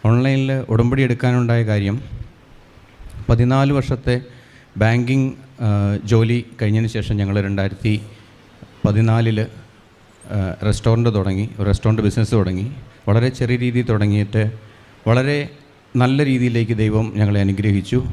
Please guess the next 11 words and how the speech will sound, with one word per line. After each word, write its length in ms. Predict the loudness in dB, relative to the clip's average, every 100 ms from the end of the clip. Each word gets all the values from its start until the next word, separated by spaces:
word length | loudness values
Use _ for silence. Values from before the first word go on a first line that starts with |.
| -6
വളരെ 360 | -2 0 -2 -4 -12 -20 -18 -2
നല്ല 160 | 0 2
രീതിയിൽ 280 | 2 2 2
ഞങ്ങൾ 220 | 2 2
മുമ്പോട്ട് 360 | 2 2 2
പോവുകയും 560 | 2 2 0 -2 -4 -4
നാലഞ്ച് 400 | 0 2 2 0
സ്ഥാപനങ്ങൾ 440 | -2 0 2 2 2
തുറക്കുകയും 500 | 0 -2 0 0 2
ചെയ്തു. 260 | 0 -2 -4 -8 -12 -14 -20 -20 -20 0
പക്ഷേ 320 | 2 2 0